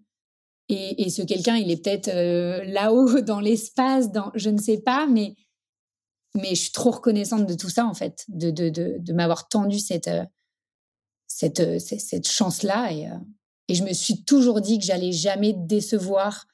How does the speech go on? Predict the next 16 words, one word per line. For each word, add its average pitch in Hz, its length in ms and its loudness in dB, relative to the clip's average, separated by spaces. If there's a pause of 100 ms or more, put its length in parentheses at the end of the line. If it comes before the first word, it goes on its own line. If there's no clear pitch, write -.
(580)
euh, 175 520 0 (840)
l'univers 214 640 4
qui - 160 -8
m'a 175 140 -2
permis 180 320 -2
de, 175 240 -2
de, 165 280 -6
de, 170 220 -6
de 165 120 0
me 160 80 2
sauver, 185 320 0
en 185 100 -4
fait, 170 140 -8
de 156 120 -4
tout - 120 -10
ça. - 240 -8